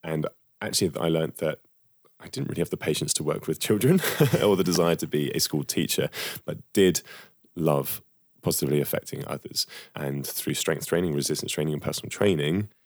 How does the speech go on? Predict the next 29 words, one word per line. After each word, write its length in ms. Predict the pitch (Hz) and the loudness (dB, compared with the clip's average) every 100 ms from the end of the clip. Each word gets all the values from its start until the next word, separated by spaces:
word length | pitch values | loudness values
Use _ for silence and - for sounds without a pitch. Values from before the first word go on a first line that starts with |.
| _ _ - | _ _ -12
that 120 | - | -4
sort 200 | - 76 | -2 0
of 80 | 73 | -2
just 200 | 78 - | -4 -6
came 220 | - 73 | -6 -4
together. 480 | 65 76 73 - - - | -4 -4 -4 -8 -14 -8
So 400 | - 78 73 73 _ _ _ _ - | 0 2 2 0 _ _ _ _ -8
I 20 | |
was 120 | 73 | -4
lucky 200 | 71 - | -4 -4
enough 140 | 73 | -8
to 80 | - | -6
choose 500 | - 76 71 69 - - | -6 -2 -2 -2 -4 -2
a 60 | |
lot 160 | 76 82 | 0 0
of 120 | - | -2
my 120 | 73 | -2
modules 400 | 71 71 71 71 | 0 0 0 -2
at 80 | - | -2
university 640 | 71 67 71 67 - 71 71 - | -4 -4 -2 -2 -4 -4 -4 -2
around 480 | 71 69 69 69 - _ _ _ | -2 0 -2 -6 -10 _ _ _
varied 460 | - 76 67 67 - - - | -2 0 0 -2 -6 -10 -4
areas 480 | 69 69 67 67 | 0 2 2 0
of 180 | 73 65 | 0 -2
sports 420 | - - 62 - | -2 -2 -6 -4
science. 560 | - 71 71 71 - - _ _ _ - - | -2 -2 -2 -4 -6 -10 _ _ _ -16 -6
And 160 | 80 78 | -2 -2
that 180 | 76 | -2
has 480 | - 76 71 - - | -2 -2 0 0 -2